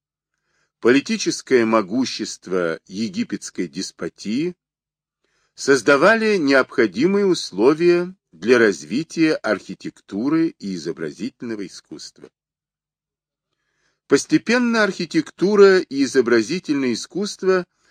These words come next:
стали использоваться как эффективные средства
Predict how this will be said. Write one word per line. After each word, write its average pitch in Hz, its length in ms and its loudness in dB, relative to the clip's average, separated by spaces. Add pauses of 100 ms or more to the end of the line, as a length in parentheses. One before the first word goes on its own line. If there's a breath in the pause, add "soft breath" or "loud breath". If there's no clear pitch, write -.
(120)
стали 185 540 0
использоваться 160 840 0
как - 400 -2
эффективные 143 1000 -4
средства 131 880 -4